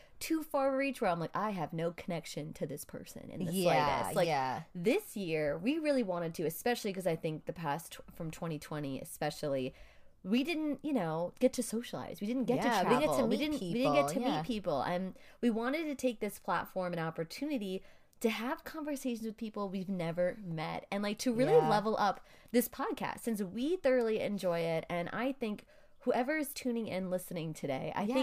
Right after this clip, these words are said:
Speaker 1: think you've been on this journey just as much as we have. So I hope that we made you proud 'cause we really feel proud about this and hope that you
Speaker 2: Yeah.
Speaker 1: got, that you have enjoyed this experience.
Speaker 2: I
Speaker 1: So
Speaker 2: know.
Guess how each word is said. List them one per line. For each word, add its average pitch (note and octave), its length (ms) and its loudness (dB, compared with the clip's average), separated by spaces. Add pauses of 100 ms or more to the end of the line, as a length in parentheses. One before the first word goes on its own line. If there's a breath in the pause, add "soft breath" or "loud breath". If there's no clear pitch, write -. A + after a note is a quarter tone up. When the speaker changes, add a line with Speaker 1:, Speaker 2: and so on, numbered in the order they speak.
(180)
Speaker 1:
think G3 140 -2
you've B3 120 2
been B3 120 8
on G#3+ 140 0
this G3 140 0
journey F#3 280 -2
just E3+ 180 -2
as E3 100 -8
much D#3+ 160 -4
as D3+ 160 -6
we D3+ 180 -2
have. D#3+ 300 -4
So E3+ 280 4 (320 loud breath)
I D#4 160 2
hope E4 240 0
that C#4 140 6
we B3+ 140 2
made A#3+ 200 2
you A#3+ 100 0
proud A3+ 320 0
'cause A3+ 100 -10
we G3+ 100 -4
really G#3 360 2
feel F3 320 2
proud D#3+ 340 -4
about C3+ 340 -4
this - 280 -2
and E3+ 80 -4
hope - 240 2
that G4+ 60 2
you G4 80 6
Speaker 2:
Yeah. C#4 580 8
Speaker 1:
got, F3+ 80 2
that F#3+ 220 6
you B3 360 4 (220 soft breath)
have G3+ 220 0
enjoyed F3+ 680 2
this E3 200 0
experience. D#3 920 -4
Speaker 2:
I - 60 -6
Speaker 1:
So A3+ 160 6
Speaker 2:
know. C#3+ 340 -2